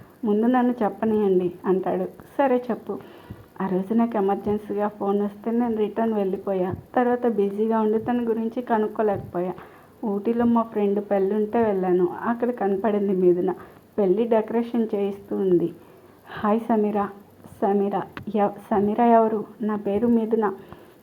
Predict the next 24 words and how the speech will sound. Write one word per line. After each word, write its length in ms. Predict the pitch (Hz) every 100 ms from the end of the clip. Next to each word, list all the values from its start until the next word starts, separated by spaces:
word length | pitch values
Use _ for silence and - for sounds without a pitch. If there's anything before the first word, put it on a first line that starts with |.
| -
"మిథున? 440 | 220 208 233 233 220 - - - 262
మరి 200 | 226 220
ఆ 120 | 226
రోజు 280 | 214 220 247
సమీర 440 | 240 226 220 233
అని 220 | 247 247
చెప్పారు. 520 | 240 240 - 220 220 277 - - - - -
మీరు 160 | 277 269
ఎవరిని 400 | 214 208 226 247 240
చూసి 220 | 233 240
ఎవరనుకున్నారు? 880 | 226 214 214 214 214 208 202 190 180 -
ఇదే 240 | 214 190 233
ఫస్ట్ 360 | 233 214 214
టైమ్ 180 | 214 202 -
మిమ్మల్ని 380 | 262 262 254 247 214
చూడడం," 280 | 190 190 - 208
అని 120 | 220
అక్కడి 260 | 220 226
నుండి 220 | 226 233 240
వెళ్ళిపోతుంది. 800 | 202 - - 175 180 185 175 - -
"ఇదేంటి, 480 | 202 190 220 233 233 233 - - - 214
నన్ను 160 | 202
ఎప్పుడు 240 | 190 202 233
చూడలేదంటుంది, 1040 | - 214 208 220 220 214 208 202 196 214